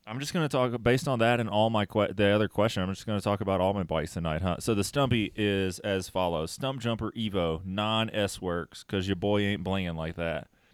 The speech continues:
Got a Lyric with buttercups, uh, G X P X X one cork,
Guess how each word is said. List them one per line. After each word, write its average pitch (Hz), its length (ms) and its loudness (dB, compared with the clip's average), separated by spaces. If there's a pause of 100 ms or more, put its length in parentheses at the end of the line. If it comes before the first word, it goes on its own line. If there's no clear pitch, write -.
(200)
Got 120 140 0
a 107 40 0
Lyric 123 480 2 (300)
with 95 180 -8
buttercups, 120 800 0 (1200)
uh, 107 320 2
G 127 300 2
X 123 180 2
P 123 340 -2
X 120 220 -4
X 123 240 -2
one 117 240 0
cork, 123 460 0